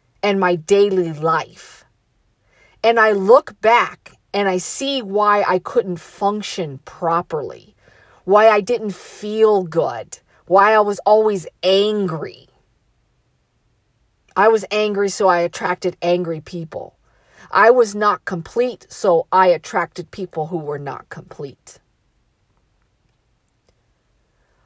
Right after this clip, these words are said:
I couldn't be, I didn't know how to be compassionate, so I attracted partners that couldn't be compassionate with me when I needed it.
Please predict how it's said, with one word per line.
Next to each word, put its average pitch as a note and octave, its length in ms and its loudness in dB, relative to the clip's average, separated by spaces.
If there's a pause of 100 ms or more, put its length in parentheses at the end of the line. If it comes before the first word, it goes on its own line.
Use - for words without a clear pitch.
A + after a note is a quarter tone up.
(120)
I A3+ 600 4
couldn't B3+ 480 -8
be, A3+ 580 -8
I C4 140 6
didn't D#4+ 240 2
know C4+ 140 0
how B3 180 0
to A3 80 2
be G#3 120 -10
compassionate, B3+ 1120 -8 (720)
so A#3 220 2
I G#3+ 140 2
attracted G#3 680 -2
partners G3 540 -2
that - 160 -8
couldn't G3 200 -8
be F#3 140 -6
compassionate F3 800 -8
with D#3+ 200 -10
me F#3 300 -2
when D#3 220 -6
I D#3+ 180 -6
needed D#3+ 460 -6
it. - 320 -18